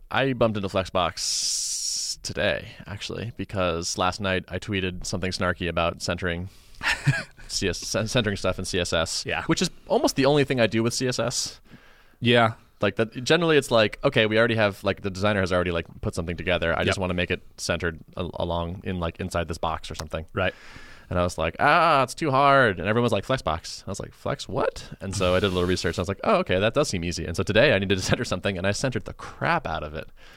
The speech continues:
Speaker 1: I centered it vertically just to, just to be
Speaker 2: Just 'cause.
Speaker 1: thorough.
Speaker 2: Just because you could.
Speaker 1: I, I, it, yeah, basically just 'cause it actually, that was the default even. It was just like, I centered the shit out of this thing, and now what? And I'm like, "Yeah, here we go." So yeah,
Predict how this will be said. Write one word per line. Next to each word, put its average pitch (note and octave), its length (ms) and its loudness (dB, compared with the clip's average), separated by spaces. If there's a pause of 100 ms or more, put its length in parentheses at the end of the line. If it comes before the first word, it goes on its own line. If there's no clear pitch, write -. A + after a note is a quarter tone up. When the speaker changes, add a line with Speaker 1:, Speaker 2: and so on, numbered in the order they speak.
(180)
Speaker 1:
I A2 60 -2
centered C#3 260 4
it A2+ 80 4
vertically G#2 420 2
just F#2+ 200 -4
to, G2+ 80 0 (160)
just - 160 -2
to A2+ 60 0
be G2+ 140 0
Speaker 2:
Just A#2 200 4
'cause. A#2+ 200 6
Speaker 1:
thorough. G2+ 300 6
Speaker 2:
Just C3+ 160 0
because D3+ 240 0
you B2+ 80 -2
could. G#2 540 0 (200)
Speaker 1:
I, A#2 140 4
I, G2+ 220 0
it, B2 220 2
yeah, A2+ 340 2 (100)
basically A#2 220 0
just A2 120 -4
'cause G#2 140 0
it F#2 60 2
actually, F#2+ 200 0
that F2+ 60 0
was F2 80 -2
the E2 80 -6
default F#2+ 460 -2
even. D#2 260 -8
It - 40 -8
was E2 100 -6
just E2 160 -6
like, - 260 -4
I F#2 60 0
centered G2+ 340 0
the D#2 80 -4
shit - 300 0
out F2 80 0
of E2+ 80 -2
this E2+ 120 -6
thing, E2+ 380 -4
and E2 400 -6
now F2+ 280 0
what? D#2+ 200 -2
And - 100 -4
I'm D#2+ 80 -4
like, D#2 200 -6
"Yeah, F#2 340 -2
here F#2+ 100 -6
we G#2 100 -2
go." F#2+ 220 2 (800)
So - 120 2
yeah, C#3 260 6